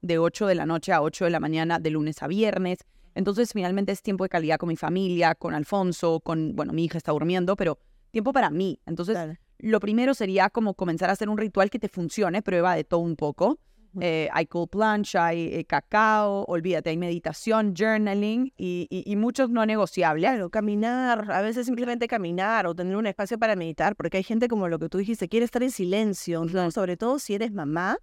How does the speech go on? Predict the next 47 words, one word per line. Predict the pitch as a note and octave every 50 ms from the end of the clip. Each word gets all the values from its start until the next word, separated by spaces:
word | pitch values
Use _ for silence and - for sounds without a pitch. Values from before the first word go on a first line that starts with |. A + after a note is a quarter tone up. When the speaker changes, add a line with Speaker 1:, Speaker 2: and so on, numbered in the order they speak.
| _ _ -
Speaker 1:
Claro. | - - - - _ _ -
O | F#3 F#3+
si | - G3
trabajas | F3 G3 F#3+ F#3+ F#3+ A#3 B3 A3+
en | A3+ G#3
un | G#3 G#3+
mundo | G#3+ G#3+ G#3+ G#3+ A#3 A#3+ - _
corporativo | - A#3 G3+ - G#3 F3+ E3 - F#3+ F#3+ G#3+
que | G#3 G#3+ -
no | - F#3+ F#3+ G3+ G3+ G3
paras | _ - G#3 F#3+ F#3 F#3+ G3+ G#3+
de | F#3 G#3+ G3 -
Speaker 2:
De | G#3 A3
hablar, | G3+ F#3 F#3 G3
Speaker 1:
siete | A3 G#3 G#3 G#3
A | G#3 G3 G3
M | G3+ G#3 G#3+ A3
a | F#3+
Speaker 2:
de | F3
Speaker 1:
siete | - - G3 F#3 - F#3+
P | G3 F#3+ F3 E3+
M. | D#3+ D#3 D#3+ D3+ - _ _ _ _
Speaker 2:
Claro, | - G#3 G#3+ G3+ F3+ E3 D#3 D#3 D#3+ F#3 -
o | - F#3 F3+
sea, | - G#3 F#3+
ese | G#3 A#3 - A#3+
momento | A#3 G3+ F3+ F#3 F#3+ G3 G#3
de | G#3 G3+
silencio, | F#3 - F#3 E3 D#3+ E3+ F3 F3 E3+ D#3+ - G3 F#3 F#3 -
ese | - G3+ - B3 A#3
momento | G#3+ F3+ E3 E3+ E3+ F3 G3 G3
que | - F3
ap-, | C#3+ C#3 - - _
que | - D#3 D#3
tratas, | - - F#3 F3+ F#3 - G3 G#3 G3+ -
porque | - F#3 - G3
no | G3 A3 B3
es | A#3 -
apagar | C4 - F3 D#3 D#3 E3 D#3 D#3+ -
tu | F#3 F3
mente, | E3+ E3 D#3+ D3+ - C#3+
no | D3+ F3+ G3 F3
puedes | - - G#3 G3+ E3+ D3 C3+ -
apagar. | D3 - C#3+ C#3+ D3 -
Speaker 1:
Cien | - F#3 F3+ E3+
por | F3 E3+
ciento. | D3+ E3+ D3+ D3 -